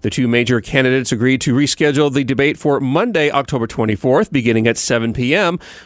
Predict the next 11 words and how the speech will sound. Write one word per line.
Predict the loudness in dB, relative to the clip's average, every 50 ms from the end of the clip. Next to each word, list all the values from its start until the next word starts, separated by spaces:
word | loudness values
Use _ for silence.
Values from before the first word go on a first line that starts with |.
| -8 -4
well | -2 0 0 0 0
after | 0 -2 0 0 0 0
mail-in | 0 0 0 0 0 0 0 -2 -2 -2 -2
voting | -2 0 0 0 0 0 0 0 0 0 0
has | 0 -2 -2 -2
begun, | -4 -4 -2 0 0 0 0 0 0 0 0
and | 0 0 0 2
on | 2 2
the | 0 0
same | -2 -2 -2 0 0 0 0 0
day | 0 0 2 2 2 0